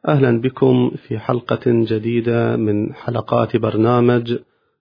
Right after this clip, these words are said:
أسئلة وأجوبة مهدوية. هذا البرنامج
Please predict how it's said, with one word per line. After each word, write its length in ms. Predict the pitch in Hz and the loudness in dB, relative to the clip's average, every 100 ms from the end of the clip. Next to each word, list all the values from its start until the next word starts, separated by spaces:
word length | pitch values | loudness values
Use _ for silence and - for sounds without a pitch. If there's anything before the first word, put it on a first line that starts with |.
| _ | _
أسئلة 500 | 143 - 147 127 120 | -4 -2 0 2 2
وأجوبة 800 | 110 117 123 120 120 117 117 117 | 0 0 -2 0 -2 2 2 2
مهدوية. 800 | 113 98 101 110 104 98 101 123 _ - | 0 0 0 0 0 -2 -6 -8 _ -4
هذا 140 | 110 110 | -2 0
البرنامج 760 | 110 110 113 131 131 131 127 | 0 2 4 4 4 2 0